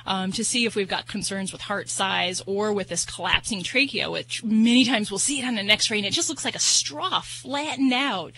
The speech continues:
When they're sucking in air, it just collapses and they really can't get a good breath of air, uh, and that causes a, a coughing response as well as other things with time. So that would be my first recommendation. Um, definitely before I would recommend,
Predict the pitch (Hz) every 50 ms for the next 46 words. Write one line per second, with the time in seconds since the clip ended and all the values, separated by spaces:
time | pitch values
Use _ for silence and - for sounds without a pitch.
0 | - - - - - - 202 208 208 202 202 202 196 202 202 196 190 196 185 190
1 | - - - 277 277 - 294 269 262 254 254 262 294 339 320 226 202 208 - -
2 | 214 - 226 220 - - - 214 226 269 311 330 - - 208 185 185 180 185 180
3 | 175 190 208 214 220 214 - - - 202 - - 190 - 202 196 196 190 185 190
4 | 170 - - 196 190 196 190 175 - 185 180 175 - - - - 214 233 214 175
5 | 156 - - - - - - - - - - - - 208 202 - - - 214 196
6 | 190 196 175 175 - - - - - 202 202 - - - 190 190 196 - 196 185
7 | 185 180 170 - - - 127 135 - 202 - - 185 180 180 185 180 180 180 175
8 | 175 - - - - - - - - 247 233 220 220 214 214 190 170 175 - 170
9 | 156 175 - - - 196 180 175 - - - - 214 - - - - - - -
10 | - - - 214 190 180 175 175 - 196 190 220 254 302 277 311 262 277 240 226
11 | 196 190 - 214 208 208 - 240 233 226 226 226 214 208 202 185 190 190 202 196
12 | - 269 254 254 254 254 - 196 196 190 190 190 185 190 190 170 - - 269 262
13 | 285 - - 262 - 208 208 196 190 190 - - 202 202 202 190 190 190 180 175
14 | 190 185 - 202 185 185 185 185 185 185 180